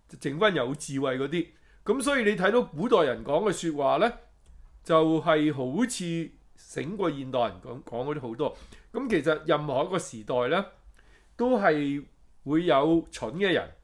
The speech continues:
同埋有叻嘅人，但係嗰啲有見地嘅、有心得嘅、深刻批判嘅說話呢，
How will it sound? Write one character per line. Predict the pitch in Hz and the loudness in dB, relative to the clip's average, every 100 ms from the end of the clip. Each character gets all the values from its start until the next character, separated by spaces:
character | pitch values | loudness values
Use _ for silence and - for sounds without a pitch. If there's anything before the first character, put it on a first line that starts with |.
| _ | _
同 | - | -16
埋 | 110 110 | -8 -4
有 | 123 | -2
叻 | 156 196 | 2 2
嘅 | 185 143 | 0 -4
人， | 113 92 - - - | -6 -8 -20 -20 -6
但 | 185 185 | -2 2
係 | 175 165 - - - - - | 2 0 -6 -20 -20 -20 -12
嗰 | 180 214 | -2 0
啲 | 285 262 - - | 0 -2 -10 -2
有 | 160 160 190 | 4 4 4
見 | 180 190 190 170 | 0 -4 -4 0
地 | 156 143 139 | 2 0 0
嘅、 | 165 156 151 - | 0 2 0 -4
有 | 143 139 | -2 0
心 | 170 220 202 208 | 2 0 0 2
得 | 202 202 | 0 2
嘅、 | 170 139 | 0 -2
深 | - - 226 226 | -2 -4 -2 -2
刻 | 233 220 220 - | 0 2 0 -2
批 | - 214 220 | -4 -2 -4
判 | - 147 | -4 -6
嘅 | 143 143 | -4 -4
說 | 151 | -4
話 | 123 127 | -2 0
呢， | 180 | -2